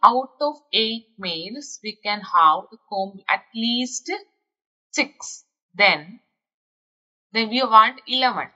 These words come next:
So, three from the female. That is, out of five females, we want, we want, this is six, so we want five. Total eleven.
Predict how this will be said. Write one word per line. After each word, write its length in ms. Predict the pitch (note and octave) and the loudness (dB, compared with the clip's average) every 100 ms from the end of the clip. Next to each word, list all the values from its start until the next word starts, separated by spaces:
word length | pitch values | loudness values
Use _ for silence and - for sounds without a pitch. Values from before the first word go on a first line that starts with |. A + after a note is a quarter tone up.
| _ _ | _ _
So, 380 | G#3+ G#3 D4+ _ _ _ - | -10 -8 -10 _ _ _ -2
three 420 | D4 D4 E4+ F4+ _ _ _ _ _ | 2 2 0 -4 _ _ _ _ _
from 320 | A3+ G3+ A3 - - | 2 4 2 -12 -6
the 80 | C#4 | -6
female. 580 | - C#4 B3 F#3 B2+ - _ _ | -2 -2 0 -4 -10 -14 _ _
That 100 | F3 F3+ | -16 -12
is, 180 | B3 C4+ _ | -14 -14 _
out 240 | G3 G#3+ G#3+ | 2 2 -2
of 140 | C#4+ - - - - | -2 -2 -18 -16 4
five 340 | A#3+ B3+ C#4+ - _ | 4 4 -2 -10 _
females, 800 | A3 E3 D#3+ D#3+ A3+ D#4 - - _ _ - | -12 -10 -10 -8 -8 -8 -12 -18 _ _ 0
we 260 | A#3+ A3+ - | 2 2 4
want, 400 | D#3 E3 D4+ - - _ _ _ _ _ _ _ _ _ _ _ _ _ _ _ | 6 6 2 -6 -20 _ _ _ _ _ _ _ _ _ _ _ _ _ _ _
we 220 | G3+ G3 | -10 -6
want, 380 | F3 E3+ A3+ F#4 _ _ _ _ _ _ _ - | 0 2 0 -2 _ _ _ _ _ _ _ -6
this 160 | A3+ | -6
is 180 | B3+ B3+ | -6 -6
six, 160 | C4 - - - - | -8 -8 -18 -18 -14
so 480 | - G#3 G3 D4 - _ _ _ _ _ _ G3+ | -10 -2 -2 -2 -8 _ _ _ _ _ _ -6
we 120 | G#3 | 0
want 320 | F#3 A3 B3 | 0 0 -4
five. 340 | - C4 C#3 - _ | 6 6 6 2 _
Total 540 | G3 F3 F3 - C4+ F#4 _ _ _ A#3+ | -4 -4 -6 -6 -4 -6 _ _ _ -2
eleven. 400 | B3+ G#3 C#3+ | 4 4 2